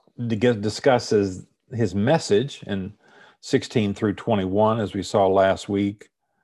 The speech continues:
Um, he said that, uh, uh, he talks about, uh,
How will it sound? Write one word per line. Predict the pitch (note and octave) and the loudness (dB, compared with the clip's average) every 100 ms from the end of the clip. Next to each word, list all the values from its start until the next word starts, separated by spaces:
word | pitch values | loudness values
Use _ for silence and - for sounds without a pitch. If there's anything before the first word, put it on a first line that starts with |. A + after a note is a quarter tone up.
| _ _ _ _ _ _ | _ _ _ _ _ _
Um, | G#2+ F#2+ F2 E2+ F2+ G2+ _ _ _ _ _ _ _ _ _ _ _ _ - - | -4 -2 -2 -4 -10 -18 _ _ _ _ _ _ _ _ _ _ _ _ -20 -12
he | E2 G2+ | -4 -2
said | - A#2+ G2+ F#2 | 2 4 4 4
that, | F#2+ F2+ - | 2 2 0
uh, | G2+ F2+ F2 F2 - _ _ _ _ _ - - - _ _ - - - _ _ _ _ _ _ _ _ _ - | 2 2 0 -6 -18 _ _ _ _ _ -20 -20 -20 _ _ -20 -20 -20 _ _ _ _ _ _ _ _ _ -18
uh, | - - - G#2 - | -12 -12 -12 -14 -8
he | B2 | -2
talks | A2 A2 - | 2 2 2
about, | G2 G2 - _ _ | 2 2 -2 _ _
uh, | - G2 F#2 - | -4 -4 -4 -10